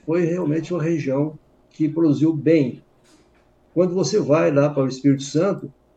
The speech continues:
você vê que tem também algumas pragas que têm afetado muito. É, isso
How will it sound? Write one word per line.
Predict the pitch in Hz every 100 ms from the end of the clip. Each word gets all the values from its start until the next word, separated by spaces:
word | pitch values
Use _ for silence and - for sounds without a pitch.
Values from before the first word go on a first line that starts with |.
| _
você | - 147 151 165
vê | 127 165
que | 165 170 - -
tem | 202 240
também | - 123 117 143 151 - - _ -
algumas | 123 123 151 139 -
pragas | - 120 147 139 143 -
que | - 135 127
têm | - 131 139 143
afetado | 139 165 151 151 160
muito. | 160 156 135 - _ _ _ _ _ _
É, | - 113 113 117 117 117 120 120 120 139
isso | 135 123 - 156 160